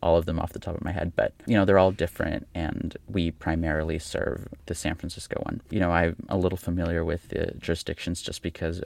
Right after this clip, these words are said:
I previously worked at Ocon Law, which is our executive director's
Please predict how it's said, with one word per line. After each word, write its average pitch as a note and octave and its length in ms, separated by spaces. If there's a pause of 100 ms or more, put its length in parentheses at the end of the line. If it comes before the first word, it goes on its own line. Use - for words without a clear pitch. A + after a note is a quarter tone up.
I D#2 160
previously D#2+ 560
worked D#2 400
at - 240 (180)
Ocon E2+ 340
Law, F2 200
which E2 200
is E2 220
our D#2+ 160
executive - 460
director's - 400